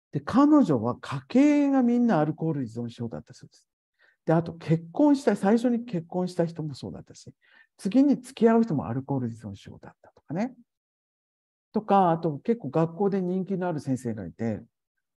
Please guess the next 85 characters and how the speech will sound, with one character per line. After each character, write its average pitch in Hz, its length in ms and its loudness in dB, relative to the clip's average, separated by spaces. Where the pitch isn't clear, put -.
な 117 120 -6
ん - 60 -12
か - 80 -6
私 143 240 -4
そ 156 120 -4
の 151 140 -2
人 151 160 -4
が 139 120 0
ね、 147 240 2
な 143 120 -2
ん 139 60 -4
か - 180 -14
こ 107 140 -8
う、 95 80 -12
ち - 80 -20
ょ - 20 -20
っ - 40 -20
と - 120 -10
こ - 300 -10
う、 - 40 -6
ア 147 80 0
ル-、 160 160 -2
ア 160 120 0
ル 170 100 4
コ 240 140 6
ー 254 40 8
ル 247 80 6
の 240 100 6
匂 240 200 6
い - 20 6
が 240 80 4
す 233 100 -2
る 214 80 0
感 214 160 0
じ 196 60 -2
が 190 80 -2
し - 40 -10
た 180 80 -4
ん 165 60 -4
で 127 60 -4
す 113 80 -12
よ、 - 60 -14
そ 135 120 -6
ば 110 120 -6
に 95 60 -8
行 90 60 -12
く - 60 -20
と 98 100 -16
ね。 113 80 -12
な 147 140 -4
ん 175 40 -6
で 151 100 -8
か 104 100 -12
な 95 260 -16
と 127 80 -16
思 123 80 -12
っ - 20 -14
た 110 100 -14
ら、 113 80 -10
そ 185 120 -4
の 165 120 0
彼 233 360 4
も 151 380 0
家 151 180 -4
族 127 260 -4
が 139 140 2
や 151 80 4
っ 143 60 -8
ぱ 135 120 0
ア 131 40 -2
ル 135 80 -4
コ 135 160 -6
ー 123 40 -2
ル 123 100 -4
依 120 40 -4
存 131 220 0
症 127 200 -6
が 113 100 -6
多 135 240 -2
い 123 200 -4
家 - 180 -20
系 123 160 -10
だ - 120 -16
っ 117 60 -20
た。 - 140 -20